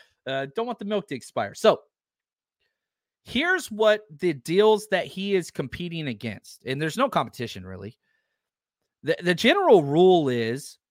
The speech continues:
when the top player signs a new deal, it's ten to fifteen percent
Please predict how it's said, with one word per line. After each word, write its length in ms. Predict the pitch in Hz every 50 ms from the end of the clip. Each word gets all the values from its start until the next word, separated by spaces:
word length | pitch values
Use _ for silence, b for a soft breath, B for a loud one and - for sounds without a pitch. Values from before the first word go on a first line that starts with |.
| _ _ _ _ _ _ _ _ _ _ _ _ _ _ -
when 500 | 175 160 190 208 202 196 180 165 156 156 160
the 140 | 170 170 165
top 360 | - - 208 233 277 - -
player 560 | - - 220 214 180 143 123 120 123 151 - b b b b b b
signs 500 | - - - 185 175 175 196 208 190 190
a 80 | 190
new 180 | 185 190 190 180
deal, 400 | 143 - 131 143 151 202 226 - -
it's 220 | 147 143 - -
ten 240 | - - 202 226 240
to 80 | 233 208
fifteen 420 | - - 202 196 - 202 202 190
percent 440 | - - 170 - - 180 175 170